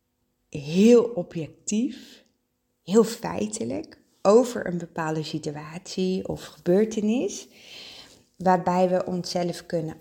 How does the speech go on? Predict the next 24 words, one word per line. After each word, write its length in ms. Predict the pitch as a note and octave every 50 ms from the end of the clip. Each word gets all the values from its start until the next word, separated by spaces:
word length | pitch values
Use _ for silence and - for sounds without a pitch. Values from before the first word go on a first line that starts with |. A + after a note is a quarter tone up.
| _ -
afvragen: 1300 | B3+ D4 E4+ - - - F3+ - - D3+ D#3 D#3 E3 - - - D#3+ D#3 E3 F#3+ A#3+ D#4 G4+ C5 - - - - _ _ _ _ _
"Klopt 580 | - - - G#3+ A3+ C#4+ D4+ - - - - -
het 500 | - - - - - - - - - _ _ _ _
wat 300 | - E3+ E3+ E3+ E3+ -
ik 200 | D#3+ D#3 D#3+ -
hier 640 | - - F3 E3 D#3 D3 A#2+ G#2+ F2+ D2 - - - _ _ _ _ _ _ _ _ _ _ _ _ _ _ _ - _ _ -
denk? 720 | G3 F#3 D#3+ C#3+ C3+ C3+ B2 - - - - - _ _ _ _
Of 320 | - D#3 D#3 D3+ - - _ _
klopt 480 | - - G#3+ A#3+ C4 C#4 C4+ - - -
het, 400 | D3+ C3 - - - - - _ _ _ _
eh, 300 | - - D3+ C#3 D3 D3 C#3+ C#3+ E3+
wat 220 | E3+ D#3+ D#3+ D#3+ -
ik 180 | D3+ - -
hier 400 | - - D#3+ D#3 C#3+ D3+ C#3+ C3+
zeg?" 560 | B2+ C#3 C3+ A2+ - - - - - - - - - _ _ - - - - - - - - - _ _ _ _ _ _ _ _ _ _ _ _ _ _ _
Dus 520 | G3+ F#3+ - G#3+ G#3+ G#3 - - - -
om 240 | - G#3+ A3+ A3+ A3
weer 320 | G#3 G#3+ G3+ - - -
eventjes 640 | - G#3 G#3+ A3 G#3+ - - - - F#3+ - - -
terug 360 | - - A3+ C4 C4 B3+ - -
te 100 | - G3+
gaan 320 | - - F#3+ F#3 F#3 F#3
naar 240 | F#3+ F3+ F3+ F3+ F#3
het, 180 | F3+ - -